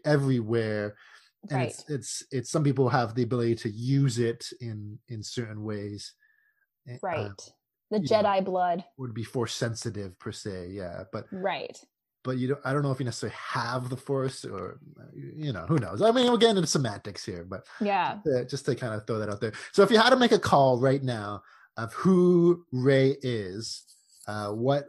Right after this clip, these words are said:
Speaker 1: what would your, your call be? And it's okay, just throw it out there. No one's
Speaker 2: Oh.
Speaker 1: keeping tabs,
Speaker 2: I
Speaker 1: except for me.
Speaker 2: want, okay, yeah, fair enough.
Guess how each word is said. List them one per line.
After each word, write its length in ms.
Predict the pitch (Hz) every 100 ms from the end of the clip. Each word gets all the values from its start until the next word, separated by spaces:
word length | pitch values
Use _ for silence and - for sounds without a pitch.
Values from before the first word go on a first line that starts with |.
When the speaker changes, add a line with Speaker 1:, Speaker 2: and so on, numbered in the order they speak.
| -
Speaker 1:
what 260 | 131 147
would 220 | 139 139
your, 220 | 123 127 117
your 160 | 113 117
call 320 | - 123 104
be? 240 | 104 98 110
And 100 | 214
it's 120 | 311
okay, 280 | 392 - 92
just 200 | 113 -
throw 140 | 127
it 60 | 104
out 140 | 98
there. 180 | - 104
No 100 | 110 107
one's 260 | 104 - - 202
Speaker 2:
Oh. 640 | 202 196 185 185 185 202 _
Speaker 1:
keeping 220 | - 117 107
tabs, 520 | - 95 104 - - _ _ _ _ _ -
Speaker 2:
I 120 | 269
Speaker 1:
except 180 | 285 285
for 120 | -
me. 80 | 269
Speaker 2:
want, 640 | 226 220 262 320 320 - - _
okay, 260 | 220 - 196
yeah, 280 | 175 156 202 - _ _
fair 200 | 277 262
enough. 300 | - 247